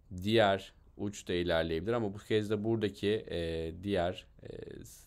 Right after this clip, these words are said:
boş beyaz kısım ilerleyememiş oluyor. D'ye baktığımda yine L şeklinde yukarıdan aşağı gelebilir mi? E, burada şu var. Bakın A'daki daha ileriden başlamış. Yani parçayı koyduğumda tam bu hizaya gelebilir ama B'deki çok geriden başladığı için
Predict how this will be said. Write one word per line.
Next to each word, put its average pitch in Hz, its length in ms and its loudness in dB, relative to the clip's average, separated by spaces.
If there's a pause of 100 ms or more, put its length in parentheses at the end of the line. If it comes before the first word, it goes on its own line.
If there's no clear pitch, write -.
boş 90 500 -2 (100)
beyaz 85 340 -2
kısım - 360 -12 (100)
ilerleyememiş 95 840 0
oluyor. 80 300 -8 (960)
D'ye 110 440 8
baktığımda 139 840 6 (460)
yine 113 240 2
L 120 160 6
şeklinde 120 380 -2
yukarıdan 123 340 2
aşağı 123 280 2
gelebilir 120 500 4
mi? 127 300 0 (100)
E, 95 280 0
burada 120 260 0
şu 139 240 -2
var. 127 340 4
Bakın 98 300 -8
A'daki 113 640 2
daha 107 280 6
ileriden 92 600 2
başlamış. 80 460 -2
Yani 85 160 -4
parçayı 95 460 2
koyduğumda 110 420 2
tam 110 300 0
bu 107 100 0
hizaya 107 360 4
gelebilir 98 400 2
ama 113 260 -2
B'deki 98 400 0
çok - 260 -6
geriden 107 400 2
başladığı 104 360 0
için 120 360 -4